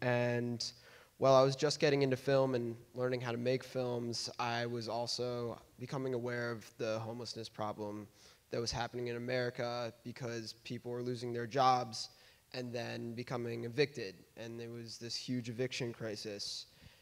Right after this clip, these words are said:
And, um, I can even remember back to one night when my dad and I went to, uh, pick up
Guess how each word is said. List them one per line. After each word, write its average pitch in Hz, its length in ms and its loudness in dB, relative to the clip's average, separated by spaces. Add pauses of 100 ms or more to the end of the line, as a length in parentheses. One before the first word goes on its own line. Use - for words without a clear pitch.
(160)
And, 123 320 -2
um, 120 220 -2
I 127 80 2
can 143 200 0
even 139 200 0
remember 123 800 2
back 123 380 2
to 135 100 -4
one 123 260 -2
night 120 220 -4
when 123 100 -8
my 120 140 -8
dad 120 260 -4
and 120 100 -6
I 117 140 -4
went 117 260 -10
to, 117 300 -4
uh, 117 240 -4
pick 143 180 -4
up 120 160 -4